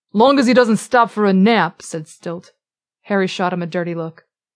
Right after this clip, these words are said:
"I'll bet all your naps are short ones." Stilt shook his head as if disgusted.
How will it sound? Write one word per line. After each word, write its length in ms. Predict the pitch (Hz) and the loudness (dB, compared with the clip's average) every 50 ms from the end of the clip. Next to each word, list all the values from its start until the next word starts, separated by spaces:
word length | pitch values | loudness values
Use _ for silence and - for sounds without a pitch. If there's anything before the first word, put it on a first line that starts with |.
| _ _ _ _ _ _ _ _ _ _ | _ _ _ _ _ _ _ _ _ _
"I'll 200 | 320 311 330 320 | 2 2 2 2
bet 400 | 240 214 254 262 262 - - _ _ | 2 2 4 2 2 0 -2 _ _
all 300 | - 311 330 330 320 330 | 4 6 6 8 6 6
your 580 | 330 285 277 285 349 381 381 359 311 247 220 208 | 4 2 4 4 4 6 6 6 6 6 4 4
naps 440 | 202 202 190 180 185 196 196 - - | 2 2 2 2 0 0 -2 0 0
are 180 | 294 285 285 | 2 2 2
short 640 | 277 - - - - - 415 403 339 254 202 180 - | 0 -2 -6 -8 -2 2 2 4 4 4 2 0 -2
ones." 680 | 185 190 190 180 165 143 - - - - - - - - _ _ _ _ _ _ _ _ _ _ _ _ _ _ _ _ _ _ _ | -4 -4 -4 -4 -4 -8 -10 -14 -14 -16 -16 -18 -20 -20 _ _ _ _ _ _ _ _ _ _ _ _ _ _ _ _ _ _ _
Stilt 380 | _ - - - 247 247 247 - | _ -20 -6 0 2 2 2 2
shook 260 | - - - 226 208 - | -2 -6 -6 -6 -4 -4
his 140 | 226 - | -6 -6
head 180 | - 208 190 170 | -6 -6 -6 -6
as 120 | 175 - | -8 -10
if 100 | 190 170 | -10 -10
disgusted. 640 | - 185 - - - 170 156 - - 165 170 156 | -10 -14 -16 -14 -14 -14 -14 -14 -16 -16 -16 -16